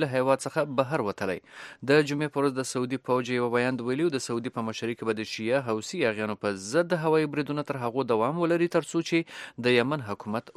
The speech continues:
وژغوري. په عین حال کې د ملي امنیت او بهرنیو چارو لپاره د پاکستاني وزیر اعظم سلاکار سرتاج عزیز ویلي، له یمن څخه د پاکستانیانو په حفاظت سره د را ایستلو لپاره یې هر ممکن ګام اخیستی دی. نن په اسلام آباد کې له مطبوعاتو سره د خبرو په مهال ښاغلي عزیز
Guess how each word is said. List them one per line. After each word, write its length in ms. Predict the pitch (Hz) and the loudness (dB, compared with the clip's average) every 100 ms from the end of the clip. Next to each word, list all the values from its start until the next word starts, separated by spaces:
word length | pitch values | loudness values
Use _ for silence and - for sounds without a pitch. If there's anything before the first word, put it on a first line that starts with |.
| 127 113 | 0 2
وژغوري. 440 | 107 95 95 90 - - _ _ - | 2 -2 -6 -6 -8 -18 _ _ -2
په 100 | 104 | 0
عین 80 | 104 | 2
حال 140 | 123 127 | 2 2
کې 560 | 139 131 - - - 120 | 2 -2 -4 -18 -16 0
د 60 | 127 | 2
ملي 200 | 131 127 139 127 | 4 2 -2 -2
امنیت 280 | 135 185 | -2 0
او 60 | 127 117 | 0 0
بهرنیو 400 | 110 120 113 107 | -2 -2 -2 -2
چارو 200 | 113 107 104 | 0 0 0
لپاره 260 | 110 107 | 0 0
د 80 | 101 | 0
پاکستاني 400 | 101 - 107 107 104 | -4 -2 -2 -2 -4
وزیر 180 | 98 101 | -4 -2
اعظم 240 | 98 104 104 | -2 -2 -4
سلاکار 460 | 90 92 - 120 - | -2 -2 0 -2 -2
سرتاج 340 | 107 104 101 | -2 -2 -2
عزیز 200 | 95 135 147 | -4 -4 -2
ویلي، 240 | 156 170 170 - - - 143 | 2 2 2 -6 -14 0 6
له 100 | 180 175 | 8 6
یمن 300 | 170 185 196 | 2 0 -2
څخه 200 | 170 208 | -2 -2
د 60 | - | 0
پاکستانیانو 720 | 120 123 - 113 113 180 139 107 | -2 -2 0 0 2 0 -2 -4
په 140 | 98 | -6
حفاظت 440 | 95 98 98 - - | -2 -2 0 0 0
سره 180 | 98 98 | -2 0
د 100 | 98 | -2
را 60 | 95 | -2
ایستلو 360 | - - 175 165 | -2 0 2 2
لپاره 260 | 160 156 | 2 2
یې 100 | 160 135 160 | 2 0 -2
هر 260 | 175 165 113 | 0 0 -2
ممکن 440 | 107 - 143 131 127 107 | -4 -4 -4 -4 -4 -2
ګام 260 | 101 110 139 107 | -2 -2 -6 -6
اخیستی 400 | - 110 - 90 | -2 -2 -2 -8
دی. 80 | 85 - - - - - 113 | -8 -12 -20 -20 -14 -4 -2
نن 160 | 107 | 0
په 100 | 107 | -2
اسلام 220 | - 104 101 | 0 0 2
آباد 160 | 107 104 | 2 2
کې 120 | 104 | -4
له 80 | 104 | -4
مطبوعاتو 380 | - 107 107 107 | 0 2 2 -2
سره 160 | 104 101 | -4 -4
د 80 | - | -4
خبرو 260 | 101 107 104 | -4 -4 -4
په 80 | 101 | -6
مهال 260 | 101 110 - | -4 -6 -2
ښاغلي 340 | 98 104 101 | -4 -2 -4
عزیز 240 | 101 117 | -4 -6